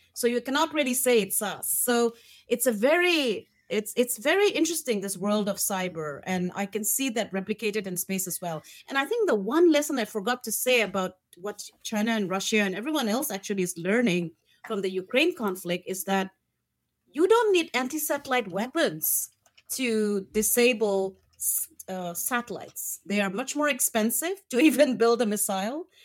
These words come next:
And then they are also very visible. You know who's doing it immediately. What they're thinking now is that we probably should invest even more in our cyber capability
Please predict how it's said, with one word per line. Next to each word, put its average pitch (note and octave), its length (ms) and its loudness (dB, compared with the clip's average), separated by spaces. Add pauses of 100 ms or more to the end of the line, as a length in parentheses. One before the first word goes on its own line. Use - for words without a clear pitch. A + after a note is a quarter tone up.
(240)
And A3+ 220 0
then C4 220 4
they B3 100 4
are A#3+ 80 0
also C4 360 2
very B3+ 420 2
visible. B3+ 580 2
You B3 140 -2
know C#4+ 200 4
who's C#4+ 180 -4
doing D4+ 340 2
it A#3 200 2
immediately. B3 800 0 (460)
What A3 160 0
they're A#3+ 180 4
thinking F#4 380 2
now G#3+ 180 2
is G#3 180 0
that G3+ 300 -2
we C4 160 0
probably A#3 600 0
should D4+ 420 -2 (180)
invest A#3 520 -2
even E4+ 360 4
more C4+ 360 2
in G#3+ 180 2
our G#3 100 2
cyber A3+ 600 0
capability A3 720 -4